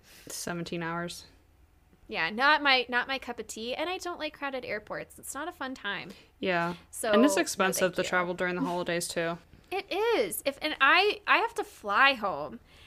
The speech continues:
Speaker 2: It's not fun, unless I wanna drive, and I could drive, but also I don't feel like driving if there's a blizzard. That's not my ideal time of a drive.
Speaker 1: Isn't it, like, twenty-four hours to Colorado?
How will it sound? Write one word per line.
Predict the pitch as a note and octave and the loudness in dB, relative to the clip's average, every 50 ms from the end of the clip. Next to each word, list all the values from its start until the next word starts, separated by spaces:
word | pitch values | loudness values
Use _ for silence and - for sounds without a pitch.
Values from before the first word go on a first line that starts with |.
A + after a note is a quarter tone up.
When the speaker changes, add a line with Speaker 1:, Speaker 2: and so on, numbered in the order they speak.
| - - - - _ - | -20 -20 -20 -6 _ 0
Speaker 2:
It's | F#4 G#4+ G#4+ - - - | 0 0 0 -2 -4 -4
not | G#3 G3+ G#3 G3+ A3 A#3+ B3+ A#3 - | -4 -4 2 6 8 8 8 8 6
fun, | - - - G#3 G3+ F3+ A#2+ F#2+ - - - | 4 -2 -2 0 0 0 -2 -4 -6 -4 -2
unless | A#3+ B3+ C#4+ E4 E4 E4+ F4+ | 0 2 2 2 2 2 2
I | D#4+ | 2
wanna | D4+ D4 C4 A#3 | 2 2 0 0
drive, | G#3+ - F#3 F3+ A#3 C#4+ C#4 A#3+ A#3+ B3+ B3+ - | -2 -2 0 6 8 10 10 10 8 6 4 4
and | - A3 | 4 4
I | A3+ A3 | 4 4
could | - - D4+ E4 E4 | 2 0 0 0 2
drive, | - A3+ G3+ G3 G3 G3+ A3 B3+ B3+ - | 2 4 6 6 6 6 6 4 0 0
but | - B3+ | -2 2
also | - C4+ D4+ D4+ - E4 D#4+ D#4+ | 4 4 4 4 2 0 0 -2
I | - D4 | -2 -2
don't | E4+ F#4+ F#4 D#4 | -4 -4 -6 -8
feel | - E4 D#4+ D#4+ | -8 -6 -4 -4
like | E4 - - | -4 -4 -6
driving | - B3 A3 A3+ B3+ C4 C#4+ C#4+ D4 D4 C4 | -2 0 2 2 2 0 -2 -4 -4 -4 -4
if | B3 B3 | -6 -4
there's | - A3+ A#3 A#3 | -4 -4 -2 -2
a | C4 | -4
blizzard. | B3+ - G3+ F#3 G3 - F#3 E3 E3 F#3 G#3+ A3 A3 | -6 -2 -2 -2 -2 -2 -2 -2 -2 -4 -4 -4 -6
That's | A#3+ A#3+ - - | -6 -6 -6 -6
not | D4 D4 D4 D4 | -6 -6 -6 -6
my | D4+ D#4 D4+ | -6 -6 -4
ideal | D4+ D4+ D4 C4+ B3+ A3 G#3 G#3 | -4 -6 -6 -6 -6 -6 -6 -6
time | G#3 - - F3+ E3+ F3 E3+ F3 A3 | -6 -8 -8 -8 -6 -6 -8 -8 -10
of | - F#3 | -12 -12
a | G#3 | -12
drive. | - G3 F3+ C3+ - - G3 G#3+ B3 - - | -12 -8 -8 -8 -6 -6 -6 -6 -6 -6 -6
Speaker 1:
Isn't | G#3 - D#4 D#4+ | -4 -2 0 0
it, | D4+ | 2
like, | D#4 D#4 D4 | 0 0 0
twenty-four | - - G#3+ A#3 A3+ A#3+ A3+ G3+ | 0 0 0 0 2 2 2 4
hours | F3 F3 F#3 G3+ G#3+ - | 4 4 4 2 0 -2
to | F#3 | -4
Colorado? | - - F3+ F#3 F3+ D#3 D#3 D#3+ F3 G3 G#3+ A3+ G#3+ | -4 -2 -2 -2 -2 -2 -2 -2 -2 -2 -2 -4 -4